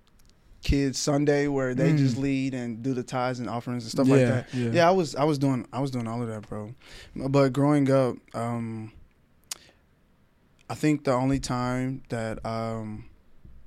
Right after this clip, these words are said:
Speaker 1: dang, what I was gonna get into.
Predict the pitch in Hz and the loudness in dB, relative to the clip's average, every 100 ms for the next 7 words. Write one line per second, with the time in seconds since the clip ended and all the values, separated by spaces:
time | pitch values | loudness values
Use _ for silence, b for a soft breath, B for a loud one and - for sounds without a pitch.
0 | - - - - - - - - - - | -20 -20 -20 -20 -20 -20 -20 -20 -20 -20
1 | - _ - _ - 131 120 110 113 107 | -20 _ -20 _ -12 -8 -6 -6 -8 -10
2 | 107 - 107 110 107 104 113 107 107 | -12 -12 -10 -10 -12 -14 -14 -14 -16